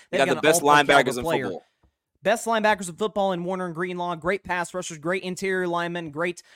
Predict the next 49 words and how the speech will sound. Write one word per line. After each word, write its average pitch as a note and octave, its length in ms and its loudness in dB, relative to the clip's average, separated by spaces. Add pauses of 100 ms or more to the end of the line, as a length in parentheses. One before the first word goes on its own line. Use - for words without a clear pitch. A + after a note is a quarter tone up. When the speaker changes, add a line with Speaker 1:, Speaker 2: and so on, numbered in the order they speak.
(100)
Speaker 2:
uh, D#3 260 -2
Hufanga's F3+ 500 -4
awesome E3+ 320 -2
in E3 60 -6
the C#3+ 60 -10
secondary. D#3 500 -4
So, D3+ 240 -4
listen, D3+ 240 -6
they're, E3 220 -4
they're, D#3 180 -4
and D3+ 200 -8
they're D3+ 120 -2
well E3+ 240 -2
coached D3+ 320 -6
on - 20 -14
that C3+ 100 -10
side D3 120 -6
of C#3+ 60 -2
the C#3 60 -6
ball. C3+ 220 -2
So, C3 280 -6 (320)
Speaker 1:
Yeah. F3 120 -18 (100)
Speaker 2:
yeah, E3 140 -4
the C#3+ 80 -2
forty-niners, D3+ 480 -4
you D3+ 60 -2
absolutely C#3 300 -6
have C3+ 40 -16
a - 20 -20
compelling C3 320 -10
case. C3 300 -8 (260)
Uh, C3 200 0
no C#3+ 140 -6
question C#3 320 -8
about C3+ 120 -2
it. C#3 40 -4
Let's E3+ 120 -8
look G#3+ 120 -4
at F3 60 -8
a D#3+ 40 -12
few F#3+ 180 -10
comments E3 400 -6
here. D#3+ 260 -4 (260)
Uh, C#3+ 200 2
let's D3 200 -6
see. C#3 340 -4
Uh, C3 200 -2
yeah, C#3 280 -4
uh, A#2+ 320 -6